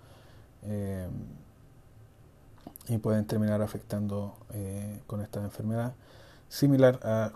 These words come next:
como la gente que tiene problemas, eh, las encías, el sangramiento de encías, también puede, eh, por, por la entrada de bacterias hacia el torrente sanguíneo, pueden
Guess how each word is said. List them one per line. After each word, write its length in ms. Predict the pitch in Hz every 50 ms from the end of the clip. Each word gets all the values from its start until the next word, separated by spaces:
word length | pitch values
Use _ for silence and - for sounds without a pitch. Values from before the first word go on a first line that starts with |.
| - -
como 360 | - 120 117 113 117 117 113 - - - - -
la 160 | - 110 110 110
gente 360 | - - 117 110 - 117 107
que 100 | 110 107
tiene 220 | - 110 113 113
problemas, 1080 | 107 113 107 107 110 110 117 120 117 117 113 - - - - - - - - - - - -
eh, 340 | - 104 98 92 92 90 87
las 220 | 101 104 107 - 107
encías, 560 | 104 - - - 127 131 117 123 - - - - - -
el 80 | - 127
sangramiento 580 | - - 110 110 107 104 107 110 117 - - 120
de 100 | 120 120
encías, 540 | 117 - - - 135 135 139 143 - - - - - - - - - - - - - - - - - - - -
también 320 | - 113 110 117 123 123
puede, 520 | 123 - 113 110 107 104 104 101 104 107 107 -
eh, 440 | - 110 107 101 98 90 - - - - - - - -
por, 200 | - - - - - - - - - -
por 140 | - - 104
la 120 | 104 98
entrada 360 | - - - 117 117 117 117
de 80 | 117 113
bacterias 540 | 110 107 - - - 113 110 110 98 98 92
hacia 160 | - - -
el 60 | 101
torrente 340 | - - 104 110 110 110 -
sanguíneo, 480 | - - 104 101 104 110 117 123 123 117
pueden 280 | 117 113 107 107 107